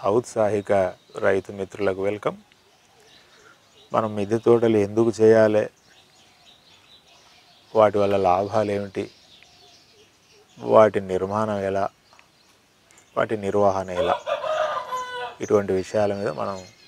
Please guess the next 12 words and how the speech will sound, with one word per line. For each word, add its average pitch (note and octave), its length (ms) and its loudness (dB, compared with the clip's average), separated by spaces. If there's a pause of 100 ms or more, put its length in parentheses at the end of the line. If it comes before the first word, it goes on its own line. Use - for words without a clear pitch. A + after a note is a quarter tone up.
(140)
చాలా F2+ 240 -4
విషయాలు G#2 640 -4 (300)
వరుసగా G2+ 580 0
ఎపిసోడ్లుగా G2 560 -4
మాట్లాడుకుంటూ F#2 680 -8
వస్తున్నాం. F2+ 380 -14 (1800)
అందులో A#2+ 380 2
భాగంగా G#2 760 2 (300)
సాధారణ A#2 580 4
అంశాల A2 680 2
కిందికి G#2+ 380 -2
వచ్చే G#2 540 0